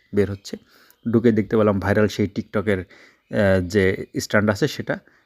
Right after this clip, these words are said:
এখানে, আহ, সম্ভবত পঞ্চাশ বা একশো টাকা চেয়েছিল, উঠি নাই,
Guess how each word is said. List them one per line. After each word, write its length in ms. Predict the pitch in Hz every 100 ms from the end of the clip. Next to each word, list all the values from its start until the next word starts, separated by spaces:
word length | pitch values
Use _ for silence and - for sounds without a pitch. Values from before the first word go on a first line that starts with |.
| _ -
এখানে, 640 | 101 104 98 98 101 - - 202 180 _ _ _ _ _ _ - -
আহ, 260 | 104 104
সম্ভবত 420 | 104 123 127 135
পঞ্চাশ 340 | 120 117 - 110
বা 80 | 107
একশো 180 | -
টাকা 140 | 104 98
চেয়েছিল, 380 | - 101 - 214
উঠি 320 | 262 131 120
নাই, 160 | 175